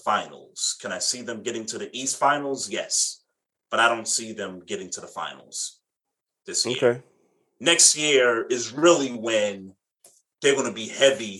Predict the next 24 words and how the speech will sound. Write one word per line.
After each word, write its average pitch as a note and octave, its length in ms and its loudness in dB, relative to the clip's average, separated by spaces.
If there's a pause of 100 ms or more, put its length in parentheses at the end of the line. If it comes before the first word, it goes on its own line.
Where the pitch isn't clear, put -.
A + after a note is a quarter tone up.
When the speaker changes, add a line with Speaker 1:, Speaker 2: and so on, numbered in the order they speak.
Speaker 1:
heavy C#3+ 260 4
favorites - 840 -6 (260)
in G#2 120 -8
the F#2 340 -12
East. - 360 -8 (360)
Speaker 2:
Why C3 280 10
next C3 340 6
year A#2 140 8
as A2+ 100 2
opposed A#2 300 4
to A2+ 60 2
this A2+ 180 -2
year? G#2 180 -4 (1200)
Speaker 1:
Because A#2 1200 2
hopefully D3 720 2
this B2 440 2
ban B2 920 0
that G#2 220 2
is - 80 -14
Speaker 2:
Mandate. G#2+ 540 4
Speaker 1:
keeping - 120 -6
Kyrie A#2+ 600 2 (120)
from G#2+ 460 -6 (200)
Speaker 2:
Okay. G2 240 0